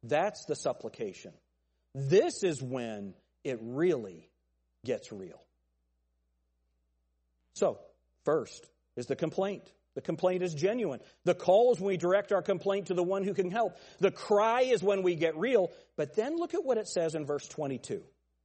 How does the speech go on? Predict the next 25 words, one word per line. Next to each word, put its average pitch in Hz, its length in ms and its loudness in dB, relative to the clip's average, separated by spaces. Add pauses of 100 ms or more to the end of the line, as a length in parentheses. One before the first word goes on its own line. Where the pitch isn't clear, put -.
(1900)
"Cast 175 640 -4 (200)
thy 117 200 -2
burden 165 500 -2 (720)
upon 139 300 -2
the 156 80 0
Lord, 104 400 -4 (1200)
and 165 100 -20
he 170 200 -2
shall 143 200 -4
sustain 104 560 -8
thee. 85 220 -16 (1040)
He 160 100 0
shall 123 220 -2
never 147 360 -2
suffer 135 460 -6
the 113 120 -6
righteous 101 680 -8
to 127 100 -8
be 104 100 -10
moved." 95 380 -12 (640)
This 214 220 2
is 190 80 -4
the 170 100 2
hard 139 260 -2
part. - 240 -12